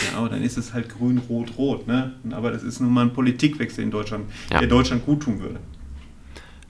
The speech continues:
Speaker 2: Ähm, für den Wahlkampf oder die jetzt noch verbliebenen Monate würde ich mir wünschen, dass man sich darauf besinnt, wofür man eigentlich oder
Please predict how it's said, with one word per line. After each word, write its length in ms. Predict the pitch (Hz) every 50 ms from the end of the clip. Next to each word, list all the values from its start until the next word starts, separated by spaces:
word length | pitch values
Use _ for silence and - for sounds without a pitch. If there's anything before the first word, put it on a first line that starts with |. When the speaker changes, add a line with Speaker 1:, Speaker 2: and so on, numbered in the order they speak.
| - - -
Speaker 2:
Ähm, 380 | 87 85 82 82 82 85 92 - -
für 160 | - - - 92
den 180 | 90 90 87
Wahlkampf 480 | 90 90 95 113 117 - 120 113 110 -
oder 120 | 92 92
die 220 | 87 92 87 90 87 -
jetzt 240 | 95 92 - - 98
noch 80 | 92
verbliebenen 500 | - - 95 87 - 101 98 101 98 92
Monate 400 | 92 92 104 117 120 117 - 113
würde 140 | 107 101 104
ich 100 | 104 -
mir 140 | 104 95 -
wünschen, 500 | 98 101 95 - - - 95 95 95 - - - - - - - - - -
dass 200 | 92 92 - -
man 200 | 101 95 95 92
sich 300 | 95 95 92 - - -
darauf 340 | 101 92 92 92 92 -
besinnt, 680 | - 101 95 - 104 104 107 117 120 - - - - - -
wofür 380 | - - 98 90 - - 110 107
man 160 | 113 107 98
eigentlich 460 | - 87 101 101 - 104 98 92 -
oder 260 | - 92 90 - -